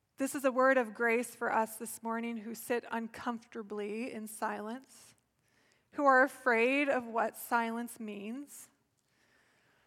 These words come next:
It can mean so many things, but not all of them are bad.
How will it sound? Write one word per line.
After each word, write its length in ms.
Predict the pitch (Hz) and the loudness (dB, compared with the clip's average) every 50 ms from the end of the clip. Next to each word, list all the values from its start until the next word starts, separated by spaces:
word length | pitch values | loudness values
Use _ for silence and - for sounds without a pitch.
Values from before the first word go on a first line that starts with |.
| _ _ _ _ _ _ _ _ _ _ _ _ _ - | _ _ _ _ _ _ _ _ _ _ _ _ _ -4
It 80 | 269 269 | -2 0
can 100 | 302 294 | 2 4
mean 200 | 311 320 320 311 | 4 4 4 6
so 200 | - 320 302 320 | 8 8 8 10
many 300 | 330 339 311 277 254 240 | 8 6 6 4 2 0
things, 500 | - - 202 208 226 269 302 262 - - - - - - - - - _ _ _ _ _ _ _ _ _ _ _ _ _ _ _ | 0 0 0 -2 -2 -6 -8 -8 -10 -14 -18 -20 -20 -20 -20 -20 -20 _ _ _ _ _ _ _ _ _ _ _ _ _ _ _
but 100 | - 269 | -2 4
not 200 | 277 285 277 247 | 6 8 8 10
all 180 | 226 247 302 311 | 10 10 10 8
of 100 | 247 214 | 6 4
them 140 | 247 220 208 | 0 -2 0
are 120 | 208 196 | -2 -2
bad. 500 | 196 220 226 226 214 208 220 254 262 | 0 0 0 2 0 0 -2 -4 -6